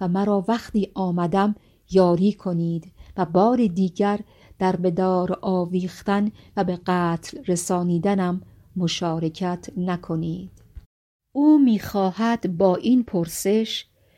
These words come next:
که برای هر عاقل پاک سرشتی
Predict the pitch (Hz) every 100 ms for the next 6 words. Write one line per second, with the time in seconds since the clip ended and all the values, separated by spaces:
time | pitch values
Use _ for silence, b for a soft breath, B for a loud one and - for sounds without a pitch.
0 | _ - 202 185 202 247 262 247 226 240
1 | 240 - 196 208 233 233 226 - 190 185
2 | 180 - - 196 208 - 165 175 170